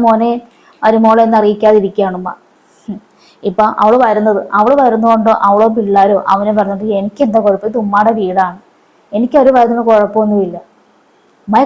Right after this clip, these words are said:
കാണാൻ വേണ്ടി വരുന്നതല്ലേ, അല്ലാതെ എനിക്കെന്ത് ബുദ്ധിമുട്ടുണ്ടാകുന്നത്? പിന്നെ ഉമ്മയുടെ ഈ രഹസ്യം വിളിയുണ്ടല്ലോ,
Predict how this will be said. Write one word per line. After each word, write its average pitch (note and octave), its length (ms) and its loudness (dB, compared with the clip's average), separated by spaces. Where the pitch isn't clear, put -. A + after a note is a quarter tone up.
കാണാൻ B3 260 2
വേണ്ടി A#3+ 200 2
വരുന്നതല്ലേ, G3 480 -2
അല്ലാതെ G#3 240 0
എനിക്കെന്ത് A#3+ 440 -2
ബുദ്ധിമുട്ടുണ്ടാകുന്നത്? G3 840 -4
പിന്നെ F3 260 -8
ഉമ്മയുടെ G#3+ 320 2
ഈ - 100 4
രഹസ്യം G#3+ 380 2
വിളിയുണ്ടല്ലോ, G#3+ 520 2